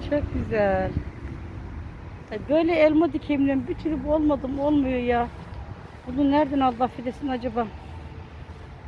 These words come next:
Şu eriklerimizde birkaç var da çok yok. Yerim cin yemişlerdir çünkü artık camiler açıldı ya. Alanımız çok güzel, çimenler mis gibi. Şu da öyle. Bakın,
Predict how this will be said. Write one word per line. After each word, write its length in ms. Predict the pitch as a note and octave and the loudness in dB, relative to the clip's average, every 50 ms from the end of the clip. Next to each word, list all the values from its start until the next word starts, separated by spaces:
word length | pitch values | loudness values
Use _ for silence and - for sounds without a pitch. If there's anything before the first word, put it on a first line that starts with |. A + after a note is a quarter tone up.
| - - - - - | -14 -14 -14 -12 -8
Şu 60 | - - | -6 -2
eriklerimizde 680 | C#4+ C#4+ B3+ A#3+ - - C#4+ C4 C#4+ C#4 B3+ B3+ B3+ - - | -2 0 -2 -2 -2 0 0 2 2 2 2 0 -4 -6 -2
birkaç 320 | - C4+ C4+ C4+ - - | 0 0 0 0 0 0
var 140 | D4 C4+ A#3 | 0 0 0
da 120 | B3 A#3+ | -2 -2
çok 160 | - - C4 B3 - B3 | -2 -2 -2 -2 -2 0
yok. 160 | B3+ C4 B3+ - - - - - - - - - - - - - - - - - - - - - - - - - | 0 0 0 -2 -8 -14 -14 -14 -14 -14 -14 -14 -14 -14 -14 -14 -14 -12 -12 -14 -12 -12 -12 -12 -12 -12 -8 -4
Yerim 260 | - A#3+ A#3+ B3+ A#3+ G#3+ | -2 0 0 0 0 -2
cin 160 | - A#3+ B3 A3 | -2 -2 -2 0
yemişlerdir 680 | A#3+ C4+ - C4+ - - - C4+ C4 A3+ G#3 A3+ - - | 2 2 2 2 2 4 6 6 6 6 2 -2 -6 -6
çünkü 180 | - A#3+ - C4 | -6 -4 2 4
artık 280 | C4 B3 - - - | 4 4 4 0 0
camiler 340 | - C4 B3+ B3+ C4 A#3+ A#3+ | 2 4 4 4 4 4 2
açıldı 340 | A#3+ A#3 - - B3 A3 A#3+ | 2 2 0 -6 -8 -4 -2
ya. 120 | A3 G3+ E3+ - - - - - - - - - - - - - - - - - - - - - - - - - - - - - - - - - - - - - - - - - | -2 -2 -4 -8 -12 -14 -14 -14 -14 -16 -16 -14 -14 -14 -12 -12 -12 -12 -12 -12 -12 -12 -14 -14 -14 -14 -14 -14 -14 -14 -14 -14 -14 -14 -14 -14 -14 -14 -14 -14 -14 -14 -6 -2
Alanımız 520 | B3 B3+ C4 B3+ B3 A#3+ B3 A#3+ A3+ - - | 2 4 4 4 4 4 2 0 -2 -2 0
çok 180 | B3+ B3 - - | 0 0 0 -2
güzel, 260 | G#3+ A#3 A#3 A3 G#3+ | 0 2 2 2 0
çimenler 420 | - B3 A#3 A#3 A#3 A3+ A3+ A3+ | -2 -2 0 2 2 4 4 4
mis 280 | A3+ A3+ G#3+ - - - | 2 2 0 -2 -4 -6
gibi. 420 | A3+ G3+ G3 A3+ A#3 B3 C#4 D4+ C4 - - - - - - - - - - - - - - - - - - - - - - - - - - - - - - - - - - - - - - - - - - - - - - - - - - | -4 0 2 4 4 6 4 4 0 -4 -10 -14 -14 -14 -14 -14 -16 -14 -14 -14 -14 -14 -14 -14 -14 -14 -14 -14 -14 -14 -14 -14 -14 -14 -14 -14 -14 -14 -14 -14 -14 -14 -16 -16 -16 -16 -16 -16 -16 -16 -14 -14 -12 -12 -10 -10 -10 -10 -8
Şu 220 | - - D4+ B3+ | -4 -2 0 2
da 40 | D4 | 4
öyle. 340 | C4+ C4 C4 B3 C4 D4 C#4+ - - | 4 4 4 4 2 0 0 -2 -4
Bakın, 420 | C4+ B3+ C4+ - - C#4 C#4+ D4+ | -4 -4 -2 0 2 2 2 2